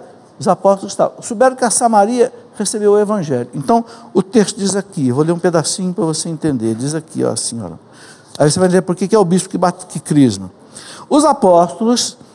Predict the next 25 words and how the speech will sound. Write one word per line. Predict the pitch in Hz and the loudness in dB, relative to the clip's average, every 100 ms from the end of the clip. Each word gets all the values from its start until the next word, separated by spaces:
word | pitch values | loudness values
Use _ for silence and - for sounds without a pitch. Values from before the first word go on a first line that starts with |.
| - _ | -20 _
estavam | 143 233 247 | -2 2 4
em | 247 | 6
Jerusalém, | 220 202 180 156 131 135 | 6 6 4 4 6 4
souberam | 147 240 202 226 208 | 4 2 4 4 2
que | 196 | -2
a | 151 | -2
Samaria | - 190 170 127 120 120 139 - | 2 4 4 4 2 4 2 2
acolhera | 170 - 196 175 185 208 | -2 2 2 6 6 4
a | 202 | 2
palavra | 185 156 151 147 | 2 4 4 2
de | 143 | -4
Deus | 123 135 180 190 | -2 0 0 -2
e | 190 202 | -2 0
enviaram | 202 160 143 | 2 2 2
para | 143 170 160 | 2 2 4
lá | 175 214 - - - - _ | 4 2 -2 -20 -20 -20 _
Pedro | 254 294 247 277 180 | 2 4 2 0 -2
e | 196 214 | 0 0
João, | 208 226 170 139 127 | 2 2 2 2 -4
ou | 143 | -10
seja, | - 139 | -8 -10
dois | 117 123 170 | -6 -4 -4
apóstolos, | 165 139 131 110 - 107 | -4 -4 -4 -4 -12 -6
dois | 147 165 | -6 -6
bispos. | 131 151 - - 120 - | -10 -10 -12 -16 -16 -16